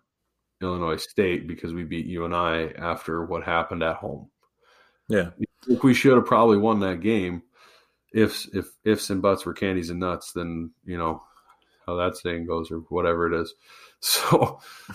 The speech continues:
Speaker 2: <laughs>
Speaker 1: is that another old-timey saying that I, that I catch crap for?
Speaker 2: I think so, yeah.
Speaker 1: It is. That's another one. Kyle,
Speaker 2: <laughs>
Speaker 1: mark that down.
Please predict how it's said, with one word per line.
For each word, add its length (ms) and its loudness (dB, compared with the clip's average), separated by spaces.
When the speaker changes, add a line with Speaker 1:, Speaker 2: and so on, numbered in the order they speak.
Speaker 2:
<laughs> 380 -10
Speaker 1:
is 160 -2
that 160 6
another 300 4
old-timey 500 0
saying 360 -4
that 160 0
I, 100 0
that 180 0
I 60 -20
catch 220 -6
crap 280 -4
for? 200 -6
Speaker 2:
I 80 -4
think 240 -2
so, 360 0
yeah. 140 -4
Speaker 1:
It 220 4
is. 100 -2
That's 200 -2
another 320 0
one. 160 2
Kyle, 360 4
Speaker 2:
<laughs> 260 -20
Speaker 1:
mark 220 4
that 240 4
down. 400 2